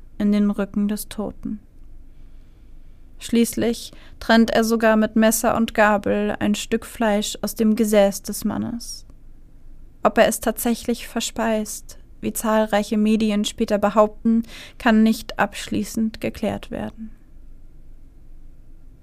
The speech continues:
Einige Tage später. Es ist früh am Morgen. Der Hausmeister Mike Nadeau will die Mülltonnen am Hinterhof des großen Wohnhauses wegziehen.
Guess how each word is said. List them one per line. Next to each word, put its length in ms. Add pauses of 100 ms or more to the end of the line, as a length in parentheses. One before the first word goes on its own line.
(1900)
Einige 340
Tage 300
später. 540 (1120)
Es 140
ist 140
früh 240
am 160
Morgen. 560 (420)
Der 140
Hausmeister 680
Mike 500
Nadeau 460 (380)
will 280
die 140
Mülltonnen 760
am 180
Hinterhof 500
des 180
großen 380
Wohnhauses 680
wegziehen. 680